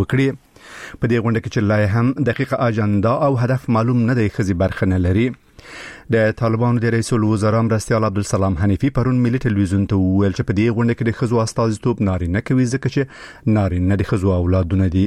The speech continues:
که څه هم، اه، منتقدانو ویلي چې غونډې ته له هرې ولسوالۍ، اه، دوه طالب، اه، ملایان او یو داسې مخور ولبلل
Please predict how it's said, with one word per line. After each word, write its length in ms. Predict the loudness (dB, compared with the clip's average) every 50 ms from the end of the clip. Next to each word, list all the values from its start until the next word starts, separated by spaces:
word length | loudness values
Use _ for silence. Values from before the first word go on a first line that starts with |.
| 0
که 180 | 0 -2 -2 -2
څه 100 | -2 0 0 0
هم، 100 | 0 0 0 0
اه، 80 | 0 0 2 0
منتقدانو 560 | 0 -2 -2 -2 0 0 2 2 2 2 2
ویلي 300 | 2 2 2 2 0 0
چې 140 | -2 -4 -6 -6 -8 -14 -20 -14 -6 -4
غونډې 320 | -2 0 0 0 0 0 0 0
ته 100 | 0 0
له 40 | 0 0
هرې 100 | 0 0
ولسوالۍ، 600 | 0 0 0 0 0 0 0 2 2 2 2 0 0 -2 -4
اه، 180 | -2 0 0 0
دوه 260 | 0 0 -2 -2 -2
طالب، 380 | 0 -2 -2 -2 0 0 -2 -2 -6 _ -10 -4
اه، 260 | -2 0 2 2 2
ملایان 540 | 2 2 2 2 2 2 2 2 2 2 2
او 160 | 2 2 2
یو 160 | 2 2 0 0
داسې 260 | 0 0 -2 0 0
مخور 400 | 0 -2 0 0 0 0 2 2
ولبلل 380 | 2 0 0 0 0 0 0